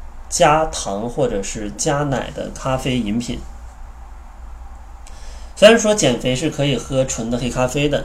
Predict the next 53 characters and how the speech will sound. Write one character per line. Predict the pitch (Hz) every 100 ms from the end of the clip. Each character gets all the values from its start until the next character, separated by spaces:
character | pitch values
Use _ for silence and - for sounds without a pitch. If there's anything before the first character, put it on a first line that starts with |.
| 101 107
但 | 127
是 | 120 110
如 | 135
果 | 143
往 | 120 123
里 |
面 | 120 117
加 | 131 123
了 |
很 | 123 110
多 | 110 113
的 | 117
这 | 117
种 | 110 120
奶 | 110 101
精 | - 127 127
啊， | 123 120
又 | 120
加 | 120 123 110
了 | 120
糖， | - 110 101 120 - - - -
那 | 143
这 | 151
个 | 147
咖 | 139 131 120
啡 | 120 110
啊， | 104
可 | -
能 | 104
就 | 101 101
不 | -
是 | 104 113
原 | 107 104
来 | 104
的 | 113
咖 | 117
啡 | 113 113
了， | 113 104 - - - - - -
它 | - 143
呢， | 143 135 127
就 | 131
变 | 123 127
成 | 127 107 131
一 | 123
杯 | 120 117 113 113
热 | 120 139
量 | 123
非 | 120 135
常 | 131
高 | 127 147
的 | 180
咖 | - 113
啡， | -